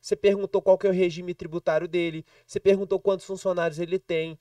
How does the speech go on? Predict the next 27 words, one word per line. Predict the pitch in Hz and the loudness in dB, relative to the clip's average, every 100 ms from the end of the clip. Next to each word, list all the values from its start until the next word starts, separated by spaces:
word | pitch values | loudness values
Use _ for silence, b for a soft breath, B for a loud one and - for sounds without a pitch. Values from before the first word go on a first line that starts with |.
| b b | b b
você | - | -4
perguntou | 214 220 214 208 208 | 6 6 6 2 2
se | 214 | 2
ele | 185 | 0
tem | 185 185 | 0 0
contador, | 190 185 180 175 170 | 0 2 2 2 -2
se | - | -4
ele | 170 | -8
não | 190 190 | -8 -10
tem, | - 175 170 170 _ b b b - | -6 -6 -6 -10 _ b b b 6
você | 233 | 6
perguntou | 190 240 233 - 240 233 - | 8 6 4 8 10 10 8
o | 208 | -6
que | 539 | -6
que | - | -6
ele | 466 233 | -6 -4
tem | 247 220 | -8 -8
de | 226 | -10
problema | - 226 208 160 196 233 247 220 | 4 6 6 4 4 4 4 2
com | 214 | 0
a | 196 | -2
empresa | - 185 185 180 _ _ | -2 -2 -2 -6 _ _
de | 160 | -10
contabilidade | 190 180 165 165 151 151 156 | -8 -4 -6 -6 -4 -4 -2
que | 175 | -6
atende | 147 165 156 165 | -6 -10 -10 -6
ele | 170 175 | -4 -6